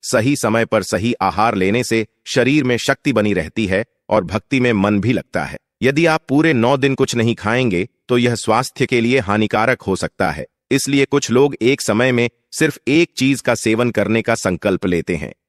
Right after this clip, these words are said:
जैसे लौंग। नवरात्रि शुरू होने से एक या दो दिन पहले से ही भोजन में धीरे धीरे परिवर्तन करना चाहिए, ताकि व्रत के दौरान शरीर में ऊर्जा बनी रहे।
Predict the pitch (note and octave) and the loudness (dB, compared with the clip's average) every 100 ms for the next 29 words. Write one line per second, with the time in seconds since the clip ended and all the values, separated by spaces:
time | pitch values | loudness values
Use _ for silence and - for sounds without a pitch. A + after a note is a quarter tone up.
0 | - A2+ A2 A2 A2 - _ G2+ A2 C3+ | -2 0 2 0 -2 -4 _ 2 4 4
1 | D#3 A#2+ G2 G#2 A#2 - B2 - A#2 A2 | 2 2 2 2 0 -2 -4 0 0 0
2 | G2+ A2+ C3 G#2+ F#2+ - _ C#3 D#3+ F3 | 0 0 0 0 -2 -4 _ 2 2 2
3 | C#3+ C3+ G#2 A#2+ C#3+ B2+ B2 G#2 A2+ C3 | 0 0 2 2 2 0 0 0 2 2
4 | B2 A2 A#2+ G2 G2+ G#2+ B2+ A#2+ G#2+ G2 | 2 0 0 0 0 2 2 0 0 0
5 | A#2 B2+ G2+ A2+ A#2 G2+ F#2+ F#2+ A#2+ A2+ | 0 0 0 0 0 0 2 0 0 0
6 | G2 F#2 F#2 - D#2+ F#2+ C3 - _ A#2+ | 0 0 -2 -2 -2 0 -2 -4 _ -4
7 | A#2+ B2+ F2+ C3 - A#2+ F#2 F2+ A2+ A2 | -2 0 0 -2 -2 0 2 2 0 0
8 | A2 _ - A#2 G#2 C3+ C3+ B2 - B2 | -4 _ -2 0 2 2 2 0 0 0
9 | C3 A#2 A#2 F2+ E2+ D#2 D2+ | 2 2 0 0 -2 -2 -6